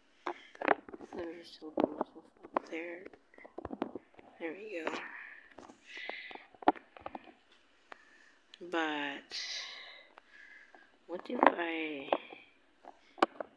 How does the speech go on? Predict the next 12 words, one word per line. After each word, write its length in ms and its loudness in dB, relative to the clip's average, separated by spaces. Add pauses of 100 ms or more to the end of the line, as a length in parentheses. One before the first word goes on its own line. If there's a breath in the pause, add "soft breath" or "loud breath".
(460)
did, 460 0 (640)
ahem, 280 2 (1700 loud breath)
that? 400 -2 (640)
Oh, 220 4
of 200 2
course 240 0
it's 140 -4
not 100 -8
any 280 -6
region. 320 -4 (960 loud breath)
Z-, 240 0 (460)
still. 520 4